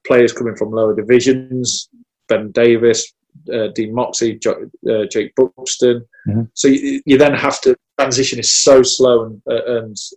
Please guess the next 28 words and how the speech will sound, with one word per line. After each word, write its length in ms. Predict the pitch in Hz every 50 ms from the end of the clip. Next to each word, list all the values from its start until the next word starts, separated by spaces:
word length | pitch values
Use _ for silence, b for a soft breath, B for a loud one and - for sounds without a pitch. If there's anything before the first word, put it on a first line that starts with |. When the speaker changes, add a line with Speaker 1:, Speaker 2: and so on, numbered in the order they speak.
| _ -
Speaker 1:
um, 480 | 113 110 110 110 110 107 107 101 - _ _ _ _ _ _ _ _ _ _ _ _ _ _ _ _ -
probably 200 | - 131 120 -
tiresome 540 | - - 135 131 139 135 131 - 120 110 101
for 160 | - - 117
everyone. 560 | 139 139 135 120 98 95 95 101 107 117 120 _ _ -
Speaker 2:
Yeah. 280 | - 104 95 85 82 85 _ -
Speaker 1:
It 120 | - 90
takes 220 | - - 127 123 -
a 60 | 120
long 200 | 117 117 120 117
time 240 | - 120 117 117 117
to 120 | - -
get 140 | - - - _ _ _ _ -
to 80 | 117 110
the 60 | 113
position 520 | - - 120 110 123 120 - - 123 113 -
to 140 | - 113 113
really 260 | 117 123 123 120 120
challenge. 500 | 117 - - 127 139 151 160 160 - - _ _ _ _ _ _ _ _ _ _ _ _ _ _ _ -
Um, 400 | 113 110 113 113 107 107 110 - _ _ _ B B B B B B - - -
and, 120 | 160 147
and 160 | 165 151 151 160
that 120 | 160 147
was 220 | 143 131 - -
probably 240 | - - 147 127 127
the 60 | 120
frustrating 460 | 120 - 123 117 - - 135 120 117 110
f-, 280 | - 117 113 - _